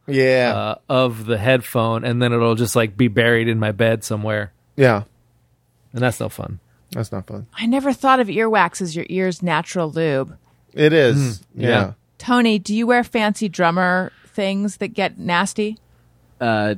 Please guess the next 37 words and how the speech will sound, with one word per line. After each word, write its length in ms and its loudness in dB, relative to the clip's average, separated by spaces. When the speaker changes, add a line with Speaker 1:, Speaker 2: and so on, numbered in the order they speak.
Speaker 4:
during 220 4
shows, 400 2
yeah, 260 0
in-ear 320 -4
monitors, 720 -4
yeah, 320 -2
they 120 -2
get 120 2
Speaker 3:
Uh-huh. 260 2
Speaker 4:
super 420 -4
gross, 560 -6
yeah. 260 -6
And 180 2
then 160 2
the, 280 2
the, 400 -2
yeah, 180 2
'cause 180 0
they're 120 6
molded, 640 2
like, 180 -6
specifically 580 -4
for 380 2
my 220 0
ears, 520 -2
and 120 -2
then 100 0
they 100 -2
have 140 -2
little 160 -6
tiny 300 -6
holes 400 0
in 140 2
'em, 160 2
and 120 -2
those 220 -2
holes, 380 -6